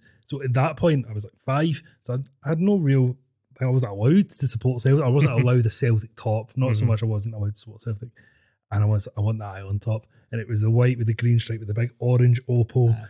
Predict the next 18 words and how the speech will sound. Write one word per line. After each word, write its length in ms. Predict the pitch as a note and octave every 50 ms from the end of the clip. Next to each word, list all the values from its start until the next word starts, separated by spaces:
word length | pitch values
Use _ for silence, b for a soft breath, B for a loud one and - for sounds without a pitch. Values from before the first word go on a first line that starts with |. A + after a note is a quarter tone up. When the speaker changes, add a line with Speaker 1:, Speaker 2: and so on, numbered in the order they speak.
| B B B B -
Speaker 1:
And 160 | - A#2+ B2+ C3 -
I 80 | A#2+
look 220 | B2 B2 C#3 D3 -
back 180 | C#3+ C3+ -
at 80 | C3 A#2
photos, 520 | - - B2 B2 C3 C#3+ C#3 A#2 - - _ _ -
and 220 | A#2 A#2 A#2+ A#2+ A#2+ - -
I've 120 | G#2+ -
been 140 | - A#2 G#2+
trying 220 | - C3+ C3+ D3
to 60 | C3
find 240 | C3 - C3+ B2+ B2
it 60 | B2
online, 400 | - A2 A2 A2 A2 A#2 B2 C3+
and 100 | B2+ A2+
I 40 | G#2+
found, 520 | - - - B2 B2 C3+ C#3+ C#3 C3 - -
'cause 240 | - G#2+ G2+ -